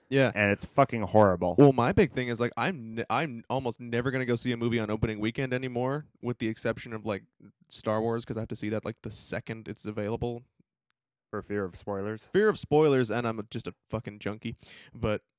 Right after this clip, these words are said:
Speaker 2: Right.
Speaker 1: like, everything else, I'm not gonna go see opening weekend because you can never see anything not in three D.
Speaker 2: I know. What the fuck?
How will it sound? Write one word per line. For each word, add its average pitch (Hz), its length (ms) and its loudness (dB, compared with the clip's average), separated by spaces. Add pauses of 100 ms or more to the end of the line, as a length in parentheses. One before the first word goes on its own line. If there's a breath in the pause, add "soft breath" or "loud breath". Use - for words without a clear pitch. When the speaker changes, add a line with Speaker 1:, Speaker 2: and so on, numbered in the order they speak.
Speaker 2:
Right. 92 260 -8 (320)
Speaker 1:
like, 123 280 -4
everything 143 340 0
else, 139 320 -2 (840)
I'm 139 120 -4
not 139 160 -2
gonna 135 120 -4
go 127 100 0
see 127 200 -4
opening 123 220 -4
weekend 143 260 -6
because 123 300 -2
you 135 140 -6
can 175 280 -6
never 180 320 -2
see 185 320 -4
anything 139 640 -6 (220)
not 127 420 0
in 123 160 -2
three 104 220 -4
D. - 260 -14 (380)
Speaker 2:
I 113 80 4
know. 151 240 10
What 104 220 4
the 147 80 0
fuck? 139 380 0